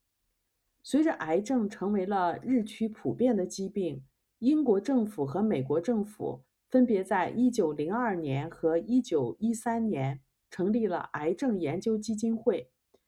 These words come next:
他们分别做了包括殖民地在内的世界范围内癌症人群的调查。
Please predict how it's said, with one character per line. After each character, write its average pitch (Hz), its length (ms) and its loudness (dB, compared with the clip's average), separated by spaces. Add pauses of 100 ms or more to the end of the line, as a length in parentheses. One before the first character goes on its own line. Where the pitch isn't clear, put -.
(240)
他 - 140 0
们 277 180 6
分 294 300 0
别 185 240 4
做 208 260 2
了 139 360 -4
包 254 180 6
括 220 220 0
殖 208 200 -4
民 254 240 4
地 240 160 0
在 208 260 0
内 185 180 -2
的 135 180 -2
世 - 240 -4
界 208 240 0
范 254 300 0
围 160 140 -2
内 185 200 -4
癌 147 260 -6
症 240 220 -2
人 156 260 -2
群 196 220 -6
的 190 80 -4
调 185 260 -2
查。 113 400 -14